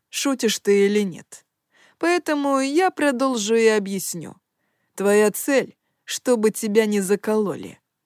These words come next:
Я уставилась на него. Это определённо не соревнования по фехтованию, которые никогда не были смертельными. «Прости, что? Какие тут официальные правила?» Для рапиры зоной удара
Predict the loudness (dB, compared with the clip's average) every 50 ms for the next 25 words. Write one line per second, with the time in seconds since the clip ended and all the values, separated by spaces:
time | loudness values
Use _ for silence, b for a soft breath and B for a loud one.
0 | _ _ _ _ _ _ _ _ _ -6 0 2 4 4 4 4 2 0 -2 -2
1 | 0 2 2 2 2 2 0 -2 -4 -2 -2 -2 -4 -6 -6 -10 -12 -14 _ _
2 | _ _ _ b b b b b b b b -4 -2 -2 0 0 0 0 0 -2
3 | -2 -2 -2 -2 -2 0 0 0 0 0 -2 -4 -4 -4 -4 -6 -4 -2 -2 0
4 | 0 0 -2 -2 -2 -2 -2 -2 -2 -2 -2 -2 -4 -4 -6 -8 -6 -4 -6 -6
5 | -2 -2 -2 0 0 0 -2 -2 -2 -4 -4 -6 -6 -8 -12 _ _ _ -4 -4
6 | -2 0 0 2 2 2 0 0 -2 -4 -4 -2 -2 -2 -2 -2 -2 -4 -4 -4
7 | -6 -6 -6 -6 -4 -4 -4 -4 -4 -4 -4 -4 -6 -6 -6 -10 -10 -10 -10 -10
8 | -12 -12 -10 -10 -10 -12 -14 _ _ _ _ _ _ _ _ _ _ _ _ _
9 | _ _ _ 0 0 0 0 0 -2 0 0 0 0 -2 -2 -2 -2 -2 -6 _
10 | _ _ _ _ _ _ _ _ _ _ -4 -4 -4 0 4 4 4 6 4 2
11 | -2 -2 -2 -4 -2 0 -2 0 2 2 2 2 0 -2 -2 -4 -4 -4 -4 -2
12 | -2 -2 -2 -4 -4 -6 -6 -8 -10 -14 _ _ _ _ _ _ -6 -2 2 4
13 | 4 4 4 2 2 2 2 2 2 4 2 2 2 2 2 2 2 2 2 0
14 | 0 0 0 0 0 0 0 0 -2 -2 -2 -4